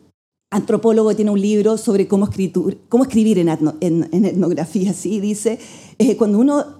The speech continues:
presenta los resultados de una investigación, no solamente presentar los datos, es invitar a una línea de interpretación, es invitar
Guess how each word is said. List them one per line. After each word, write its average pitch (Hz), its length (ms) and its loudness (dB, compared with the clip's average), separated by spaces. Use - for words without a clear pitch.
presenta 294 460 2
los 190 160 2
resultados 165 380 -2
de - 20 2
una 170 80 2
investigación, 170 880 -4
no 240 100 0
solamente 285 460 0
presentar 220 420 -2
los 208 200 0
datos, 156 380 -4
es 233 200 0
invitar 254 500 0
a 220 80 -4
una 233 200 0
línea 247 320 0
de 262 60 0
interpretación, 165 960 -4
es 214 100 2
invitar 220 560 -2